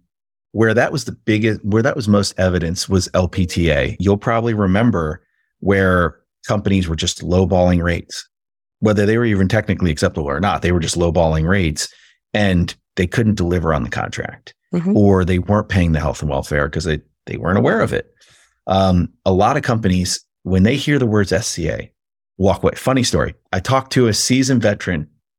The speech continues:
Speaker 1: in this c-, industry for twenty-eight years. She's been working in this industry twenty-eight years. Phenomenal wealth of information. Like, I love speaking with her. She's here in the Metro D C area. We've worked together. But every time she says something, I'm like, "You're a walking encyclopedia for this industry."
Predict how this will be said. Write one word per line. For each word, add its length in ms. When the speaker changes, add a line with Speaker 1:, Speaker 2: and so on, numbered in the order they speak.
Speaker 1:
in 220
this 140
c-, 260
industry 580
for 80
twenty-eight 480
years. 360
She's 260
been 160
working 260
in 80
this 140
industry 280
twenty-eight 300
years. 240
Phenomenal 480
wealth 220
of 100
information. 560
Like, 180
I 80
love 320
speaking 360
with 120
her. 260
She's 160
here 120
in 80
the 60
Metro 260
D 140
C 160
area. 200
We've 200
worked 180
together. 500
But 200
every 180
time 220
she 160
says 240
something, 280
I'm 140
like, 240
"You're 140
a 40
walking 300
encyclopedia 640
for 140
this 160
industry." 400